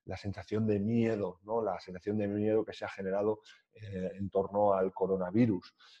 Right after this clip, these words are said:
Eh, al final, una persona más consciente, con más conocimiento, más empoderada, hace que no tenga ese nivel de, ese nivel de miedo. Quizá, en ese sentido, quizá, eh, por eso el anterior podcast sonaba un tanto,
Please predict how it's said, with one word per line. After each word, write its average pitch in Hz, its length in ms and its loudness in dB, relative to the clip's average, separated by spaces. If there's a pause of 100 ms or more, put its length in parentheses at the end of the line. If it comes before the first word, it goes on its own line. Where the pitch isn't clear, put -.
(180)
Eh, 95 420 4 (200)
al - 100 -12
final, 107 440 2 (220)
una 101 160 0
persona 101 320 -4
más 98 160 0
consciente, 113 560 -2
con 90 120 -8
más 92 140 -6
conocimiento, 101 600 -2
más 95 180 -2
empoderada, 98 720 4 (380)
hace 104 320 -4
que 98 100 -4
no 101 140 0
tenga 104 300 2
ese 101 200 -4
nivel 98 420 2
de, 92 140 -4
ese - 240 -14
nivel 98 300 -2
de 92 100 -4
miedo. 107 500 0 (440)
Quizá, 113 440 6 (500)
en 110 100 -8
ese 101 140 -6
sentido, 107 440 2
quizá, 110 400 4 (360)
eh, 95 280 0
por 101 140 2
eso 104 220 0
el 104 60 2
anterior 98 400 2
podcast 104 380 0
sonaba 101 300 2
un 101 280 0
tanto, 104 580 2